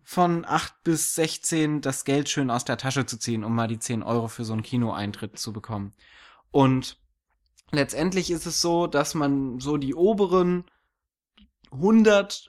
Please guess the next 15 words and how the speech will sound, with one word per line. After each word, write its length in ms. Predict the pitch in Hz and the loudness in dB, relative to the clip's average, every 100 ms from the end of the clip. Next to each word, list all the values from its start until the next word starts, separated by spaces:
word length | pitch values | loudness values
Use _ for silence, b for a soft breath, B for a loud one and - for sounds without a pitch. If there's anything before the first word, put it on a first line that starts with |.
| 147 | -10
äh, 160 | 156 | -8
gefühlten 480 | 143 160 214 220 185 | -6 -4 0 0 2
hundert 380 | 170 214 202 170 | 0 2 2 2
YouTuber 540 | 160 220 - 214 196 180 | 0 -4 -4 -6 -2 -2
genommen 380 | 170 170 170 | 0 -2 -2
hat 180 | 170 165 | -4 -6
und 240 | - 147 147 | -6 -6 -4
die 100 | 135 | -2
in 80 | 139 | -2
diesen 180 | 135 131 | -2 -2
Film 260 | 131 143 | 2 2
reingesteckt 540 | 123 113 120 - 110 131 | 2 -2 -4 -8 -8 -8
hat 100 | 120 | -6
und 120 | 123 | -2
dann 200 | 131 | -2